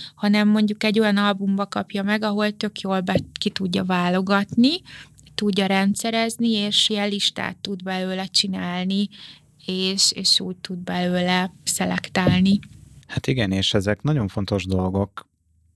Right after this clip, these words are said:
Speaker 2: Így az egész, amit elmondta, hogy itt a posztolás, ügyfelek keresése, ajánlatkészítés, díjmentes konzultációk, csomóan vállalkozóként ezzel nem kalkulálnak, hogy hát ez is idő,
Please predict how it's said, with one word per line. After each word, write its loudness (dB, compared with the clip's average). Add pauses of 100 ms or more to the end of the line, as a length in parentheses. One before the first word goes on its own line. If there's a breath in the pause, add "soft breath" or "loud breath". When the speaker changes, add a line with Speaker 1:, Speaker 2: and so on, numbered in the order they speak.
(100)
Speaker 2:
Így -2
az 0
egész, 0
amit -2
elmondta, 0
hogy 2
itt -4
a -4
posztolás, -2
ügyfelek -4
keresése, -2
ajánlatkészítés, 0 (380 loud breath)
díjmentes 0
konzultációk, -2
csomóan 0
vállalkozóként -2
ezzel 0
nem 0
kalkulálnak, -4
hogy -2 (180)
hát -6 (500)
ez 0
is 0
idő, -2